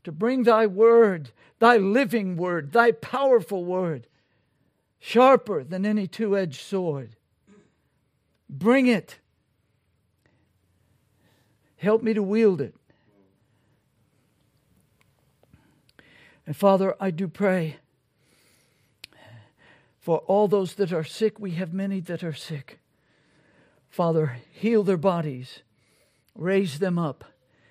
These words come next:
Lord, I, I think of the Collins, uh, who were,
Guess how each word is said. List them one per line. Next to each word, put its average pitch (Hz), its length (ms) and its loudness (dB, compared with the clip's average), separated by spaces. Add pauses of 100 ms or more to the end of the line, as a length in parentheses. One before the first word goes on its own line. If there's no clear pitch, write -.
(240)
Lord, 156 240 -6
I, 151 220 -4 (340)
I - 60 -18
think 180 200 -4
of 180 140 2
the 175 100 -6
Collins, 196 720 -2 (640)
uh, 135 340 -20 (840)
who 185 240 4 (100)
were, 156 300 -2